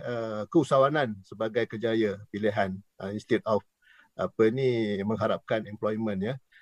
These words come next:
Jadi program bersama, uh, yang kita panggil pilot program lah, kita, sebab kita laksanakan bersama lapan I P T, uh, yang mana kita, uh, peruntukkan,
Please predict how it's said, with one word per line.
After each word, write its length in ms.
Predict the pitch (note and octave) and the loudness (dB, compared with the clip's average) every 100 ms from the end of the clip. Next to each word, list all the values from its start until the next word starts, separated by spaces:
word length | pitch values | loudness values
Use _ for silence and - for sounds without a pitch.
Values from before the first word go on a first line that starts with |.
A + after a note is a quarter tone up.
| _ | _
Jadi 240 | F#2+ G#2+ | -2 0
program 640 | B2+ B2 B2 C#3 C3 B2 A2+ | 2 0 2 0 0 -4 -8
bersama, 720 | - A#2+ B2 B2 A#2+ A#2 F#2+ | -4 -4 -2 -2 -2 -2 -2
uh, 240 | A2 A2 | -2 -2
yang 80 | A2+ | -4
kita 160 | C3 - | -6 -6
panggil 240 | B2 B2+ | -6 -4
pilot 320 | A#2+ B2 B2+ | -2 -2 -2
program 340 | - A2+ A#2+ A2 | -4 -2 -2 -4
lah, 80 | |
kita, 140 | - - | -10 -20
sebab 220 | - G2 | -8 -8
kita 160 | B2+ A#2+ | 0 2
laksanakan 720 | G#2+ G2+ A2 A2 A#2 A2+ G2+ | 2 2 0 0 2 0 0
bersama 400 | G#2 - G#2+ G#2+ | -2 0 2 2
lapan 400 | A2+ A2+ C3 G#2+ C#3+ | 2 0 -2 -2 -6
I 100 | G#2 | -14
P 40 | - G#2+ | -14 -14
T, 80 | - A2+ F#3+ - - - - - | -8 -6 -6 -10 -20 -20 -20 -4
uh, 160 | F#2+ G#2 | 2 4
yang 80 | |
mana 320 | G#2 A2 A#2 A2 | 6 6 4 2
kita, 560 | A2 A#2 A2 A2 G2+ | 0 4 6 6 4
uh, 600 | - G#2+ G#2 G2+ G2+ G2 F#2+ | 4 2 4 2 2 0 0
peruntukkan, 840 | A#2+ G#2+ G#2 - A#2+ G2+ B2+ | -2 0 0 2 0 0 -8